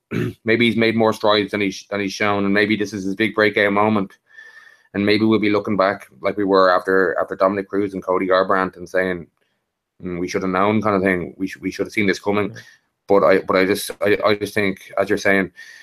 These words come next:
Speaker 1: he's one of the top four or five pound for pound fighters ever. Uh, he was, he was undefeated in ten years before he lost to Conor. He was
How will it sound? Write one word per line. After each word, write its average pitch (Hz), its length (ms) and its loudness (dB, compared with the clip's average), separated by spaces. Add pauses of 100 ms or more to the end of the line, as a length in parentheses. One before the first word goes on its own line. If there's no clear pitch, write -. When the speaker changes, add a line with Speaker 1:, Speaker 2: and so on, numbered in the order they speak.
(460)
Speaker 1:
he's 95 240 -4
one 107 160 2
of 101 40 0
the 92 160 -8 (220)
top - 240 0
four 104 260 2
or 101 60 4
five 101 500 2
pound 104 200 0
for - 80 -20
pound 101 240 -2
fighters 95 320 2
ever. 98 460 2 (100)
Uh, 82 240 0
he 110 100 -8
was, 98 280 -8 (480)
he 110 120 -4
was 92 220 -6 (180)
undefeated 113 400 0
in 104 100 0
ten 107 220 0
years 107 300 4
before 101 320 0
he 98 60 4
lost 95 180 4
to - 60 -20
Conor. 98 320 2
He 101 120 2
was 95 240 -4